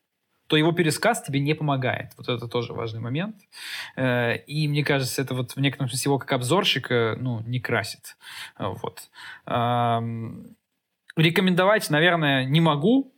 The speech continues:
почитать всем это, но как бы, если кому-то интересно, вот, могу сказать, что приходите к нам в чатик, и если вам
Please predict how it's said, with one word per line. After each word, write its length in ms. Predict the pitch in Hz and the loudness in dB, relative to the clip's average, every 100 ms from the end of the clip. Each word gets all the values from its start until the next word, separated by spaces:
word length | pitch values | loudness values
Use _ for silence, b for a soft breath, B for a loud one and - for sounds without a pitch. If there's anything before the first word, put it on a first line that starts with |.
| - | -6
почитать 400 | 123 - 127 117 | -2 0 0 0
всем 340 | - 127 117 - | 0 0 0 -2
это, 400 | 120 - 110 - b b b | -2 -2 -6 -8 b b b
но 680 | 135 170 170 151 123 - - _ _ _ _ _ _ _ _ _ _ - | 0 4 4 4 2 -4 -12 _ _ _ _ _ _ _ _ _ _ -16
как 160 | 131 123 | -10 -4
бы, 120 | 135 | 0
если 300 | 135 151 156 | 2 2 0
кому-то 320 | 160 160 156 | 0 2 2
интересно, 520 | 143 151 170 185 127 | 0 2 2 0 -2
вот, 200 | 117 117 | -2 -2
могу 220 | 110 120 120 | -2 -4 -6
сказать, 300 | - 123 120 | -6 -6 -6
что 140 | - | -8
приходите 400 | 120 143 139 131 | -6 -2 -2 -4
к 80 | - | -6
нам 140 | 127 | -4
в 60 | 120 | -2
чатик, 520 | - 190 - - - _ b b b b | -4 -4 -8 -14 -20 _ b b b b
и 100 | 123 | -4
если 220 | 123 120 | -2 -2
вам 260 | 127 123 | -2 -2